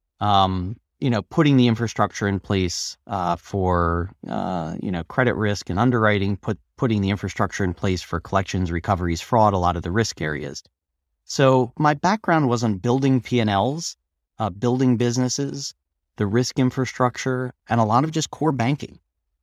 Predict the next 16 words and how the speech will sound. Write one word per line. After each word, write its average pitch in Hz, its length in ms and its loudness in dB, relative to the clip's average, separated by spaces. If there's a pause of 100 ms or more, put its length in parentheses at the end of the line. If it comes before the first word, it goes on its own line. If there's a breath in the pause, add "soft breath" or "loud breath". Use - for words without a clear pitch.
(160)
So 120 280 0
did 127 220 0
that 131 200 4
for - 140 -2
a 143 40 2
number 135 260 2
of 117 100 -2
years, 90 480 -2 (140)
uh, 95 440 0
eventually 117 640 0
left 107 500 0 (160)
Capital 107 440 2
One, 85 360 -2 (500)
um, 95 580 -2
built 113 300 2
a, 90 180 -2